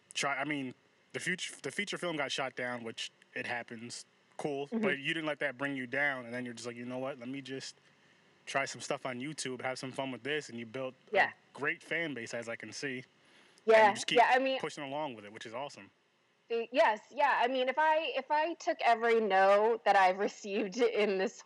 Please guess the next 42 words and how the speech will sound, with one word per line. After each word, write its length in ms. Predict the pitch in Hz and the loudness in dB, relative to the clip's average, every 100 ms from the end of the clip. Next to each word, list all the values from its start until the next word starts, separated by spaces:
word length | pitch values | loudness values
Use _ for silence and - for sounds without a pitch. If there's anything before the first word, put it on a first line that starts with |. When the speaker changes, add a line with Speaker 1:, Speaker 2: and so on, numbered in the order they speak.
| - - _ | -20 -20 _
Speaker 2:
career 420 | - 185 185 202 | -4 2 4 6
of 100 | 202 196 | 4 4
mine 360 | 196 196 196 | 4 4 2
seriously, 720 | - 170 175 208 254 240 247 240 - - - 151 | 0 2 2 0 2 4 4 0 -10 -18 -4 4
I 260 | 185 180 | 6 6
would 300 | 180 175 165 | 6 2 2
not 260 | 185 160 - | -2 -2 -2
be 120 | 165 | -8
doing 320 | 147 117 117 | -6 -8 -6
it 120 | 117 - | -6 -4
anymore. 360 | - 170 180 170 | -2 -2 0 2
I 100 | 165 | 4
wouldn't 240 | 202 180 | 2 0
be 80 | - | -6
here. 320 | 180 131 117 | -2 2 4
You 180 | 208 208 | 4 4
know, 80 | 190 | 6
you 100 | 196 | 4
just 160 | 202 214 | 4 4
gotta 160 | 220 214 | 4 4
kinda 200 | 214 226 | 2 0
take 200 | - 196 | -2 2
risks 440 | 202 202 - - | 2 2 -12 -2
and, 280 | 190 190 185 - - - | 0 0 -4 -10 -20 -4
and 160 | 208 208 | 0 0
kinda 220 | 208 202 | 2 2
just 160 | 202 - | 2 4
go 100 | 190 | 2
with 120 | 196 | 4
your 140 | 196 | -2
heart 300 | 196 196 196 - | 2 4 4 2
and 80 | |
with 120 | 185 190 | -2 -4
your 100 | 180 | -2
gut 320 | 180 180 214 | 4 4 4
on 100 | 185 185 | 2 -2
what 120 | - | -2
you 100 | 185 | -2
wanna 200 | 185 180 | 0 -2
do, 440 | 175 175 208 294 | 0 2 4 4
and 600 | - 190 190 190 190 190 - _ _ _ _ _ | 4 4 4 4 4 2 -4 _ _ _ _ _
full, 120 | 240 | -10